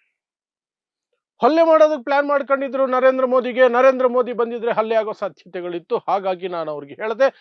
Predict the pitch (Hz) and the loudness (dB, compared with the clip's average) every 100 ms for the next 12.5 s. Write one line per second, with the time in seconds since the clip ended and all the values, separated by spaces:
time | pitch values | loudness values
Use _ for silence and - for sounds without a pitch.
0 | _ 160 175 160 - 156 175 165 131 117 | _ -8 -6 -8 -10 -10 -10 -12 -12 -8
1 | 170 180 185 165 143 202 247 240 _ - | -6 -4 -6 -6 -4 2 2 2 _ -4
2 | 185 214 190 175 170 165 160 202 196 175 | 2 4 2 -2 -4 -4 -2 -2 -4 -10
3 | 143 143 196 196 180 170 151 156 135 135 | -8 -6 -4 -4 -4 -6 -12 -14 -14 -12
4 | - 226 196 - 131 180 285 285 262 254 | -4 -4 -4 -12 -10 -2 2 4 4 2
5 | 226 208 160 147 214 127 _ _ _ _ | 2 0 -4 -8 -8 -8 _ _ _ _
6 | _ _ _ _ _ _ _ _ - 170 | _ _ _ _ _ _ _ _ -10 -8
7 | 202 190 185 175 160 - 160 151 180 - | -8 -8 -8 -8 -10 -10 -12 -6 -8 -10
8 | - 208 214 240 226 220 202 196 202 208 | -4 -2 0 -2 -2 -4 -2 -2 -2 -4
9 | 214 196 - - 262 - 240 - 220 190 | -6 -6 -10 -12 -14 -8 -10 -10 -16 -12
10 | 196 190 - 170 - 165 165 147 123 117 | -12 -12 -14 -16 -14 -14 -12 -14 -14 -18
11 | - _ _ _ _ _ _ _ - 196 | -20 _ _ _ _ _ _ _ -8 -4
12 | 185 175 190 208 | -2 -2 -4 -4